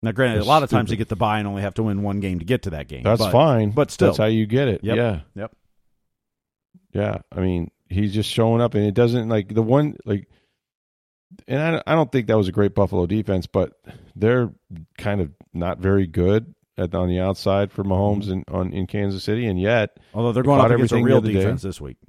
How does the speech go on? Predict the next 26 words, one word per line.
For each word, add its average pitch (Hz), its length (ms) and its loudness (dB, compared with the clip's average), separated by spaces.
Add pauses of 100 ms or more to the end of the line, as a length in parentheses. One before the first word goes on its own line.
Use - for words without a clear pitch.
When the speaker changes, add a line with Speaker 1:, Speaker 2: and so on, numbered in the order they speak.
(540)
Speaker 2:
Yeah, 90 260 2
they 85 120 2
are. 71 200 -6 (320)
They 98 120 0
really 98 240 4
are. 76 280 -6 (100)
This 117 160 0
defense 90 380 -2
is 78 120 -6
no 80 140 -2
joke. 73 320 -4 (1500)
I 92 60 -2
mean, 113 120 4
I 147 100 6
think 135 300 -2
I 131 180 2
got 127 280 4 (680)
Lamar 104 340 2
and 90 100 0
those 85 140 -2
guys 87 260 -2
winning 85 220 -2
that 82 120 -4
game. 101 120 -4
I 110 100 0
think 101 240 -4